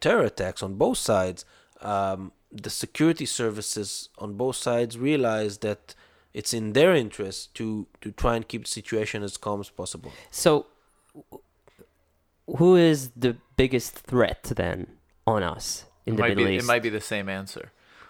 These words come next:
Speaker 2: Mm, I
Speaker 1: Um,
Speaker 2: don't know. Would
Speaker 1: threat,
Speaker 2: it be?
Speaker 1: again, it, it depends. It's, it's true, eh, because it depends, uh, how do you define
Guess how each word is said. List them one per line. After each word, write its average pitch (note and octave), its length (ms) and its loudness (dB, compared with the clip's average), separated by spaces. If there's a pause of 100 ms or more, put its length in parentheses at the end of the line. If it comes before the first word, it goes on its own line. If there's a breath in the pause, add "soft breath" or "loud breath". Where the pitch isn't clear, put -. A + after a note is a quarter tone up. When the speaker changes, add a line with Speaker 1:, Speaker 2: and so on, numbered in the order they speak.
Speaker 2:
Mm, - 580 -4
I C3+ 460 12
Speaker 1:
Um, C3+ 60 6
Speaker 2:
don't A#3+ 240 2
know. G#2 420 -2
Would - 100 -16
Speaker 1:
threat, G3+ 300 6
Speaker 2:
it G#3 160 -2
be? G3 200 -2
Speaker 1:
again, C#3+ 420 4
it, A#2 260 -10
it B2+ 100 -4
depends. C3 640 2 (420)
It's, - 240 -4
it's A#2+ 160 -4
true, B3+ 200 8
eh, A#2+ 140 4
because B2+ 260 -4
it C3 180 -4
depends, B2 760 2 (260)
uh, A2 360 6
how B2+ 240 6
do C3 100 0
you C3 80 4
define B2 720 0